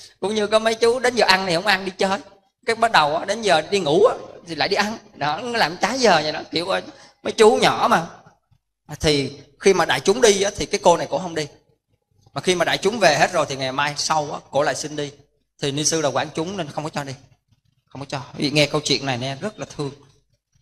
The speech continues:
Không có cho. Và ni sư, um, nếu mà cho đi như vậy được thì lần sau có ai cũng thích đi, ngày nào đi rồi loạn chúng sao?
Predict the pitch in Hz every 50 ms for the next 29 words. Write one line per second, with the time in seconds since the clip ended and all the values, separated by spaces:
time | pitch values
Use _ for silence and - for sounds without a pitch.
0 | - _ _ - - - 147 143 147 - 156 131 120 - - - - _ _ _
1 | _ _ _ _ _ _ - _ _ _ - - - 147 139 135 135 143 139 -
2 | 160 160 151 151 147 147 147 - - - - _ _ _ _ _ - - _ _
3 | _ _ _ _ 160 170 185 208 254 247 175 - - 156 165 170 160 151 156 156
4 | 143 139 - 120 131 127 - - 135 131 127 123 - - 156 151 147 151 170 190
5 | - 160 147 147 127 123 - 254 - - 180 160 147 147 139 127 131 127 117 123
6 | 123 143 147 135 127 135 165 135 107 - 127 120 - 165 185 226 220 - - 151